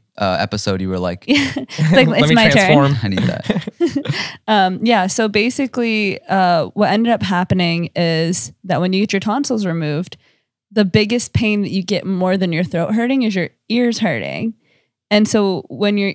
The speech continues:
Speaker 2: ears are in that much pain, like, you, which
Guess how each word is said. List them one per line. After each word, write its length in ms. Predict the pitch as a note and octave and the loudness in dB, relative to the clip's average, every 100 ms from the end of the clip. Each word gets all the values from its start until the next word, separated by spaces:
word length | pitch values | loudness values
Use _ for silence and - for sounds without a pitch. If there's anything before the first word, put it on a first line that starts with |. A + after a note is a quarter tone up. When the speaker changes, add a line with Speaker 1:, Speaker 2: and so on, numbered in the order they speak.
| - | -4
Speaker 2:
ears 300 | A3 B3+ A#3+ | -2 -2 -2
are 60 | |
in 120 | A3 G3+ | 0 0
that 200 | D#3 - | -2 -4
much 320 | F#3 F#3+ - | -6 -6 -8
pain, 720 | - C4+ C4+ F#3+ E3+ F3 F#3+ _ _ - | -12 -8 -6 -4 -4 -6 -8 _ _ -6
like, 340 | F#3 F3 - _ | -4 -4 -10 _
you, 540 | - G3 F#3+ F3+ F3 - _ _ _ | -10 -6 -4 -6 -8 -10 _ _ _
which 540 | G#3 G3+ G#3+ - - | -6 -2 -2 -4 -8